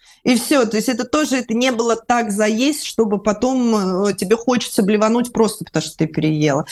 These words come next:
То есть и это всё было очень поправимо на самом деле, если бы я знала как, и если бы не две тысячи одиннадцатый год и паблик <laughs> «Я, я Б Ж Х». И вот тогда как раз с феминизмом меня вот, ну,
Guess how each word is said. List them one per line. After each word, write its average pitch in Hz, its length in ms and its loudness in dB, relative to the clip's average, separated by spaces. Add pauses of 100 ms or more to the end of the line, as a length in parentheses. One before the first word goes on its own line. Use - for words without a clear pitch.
(320)
То 196 80 4
есть 196 120 0
и - 80 2
это 269 220 2
всё 330 560 0
было 254 280 2
очень 240 360 0
поправимо 202 540 2
на 170 140 -4
самом 180 320 -2
деле, 254 280 2
если 180 280 -2
бы 175 120 0
я 180 160 2
знала 190 340 0
как, 247 300 -2
и 190 40 0
если 180 320 -2
бы 170 160 0
не 180 420 2 (320)
две 175 200 4
тысячи 208 260 2
одиннадцатый 180 460 0
год 220 260 2
и 165 40 0
паблик 180 380 0
<laughs> - 40 0
«Я, 247 200 2
я 208 240 2
Б 196 120 -2
Ж 180 140 -2 (100)
Х». - 120 -4 (420)
И 226 100 0
вот 247 180 0
тогда 269 300 0
как 247 200 -4
раз 240 220 0 (160)
с - 80 -6
феминизмом 247 840 2
меня 220 340 4
вот, 226 200 -2 (160)
ну, 254 280 0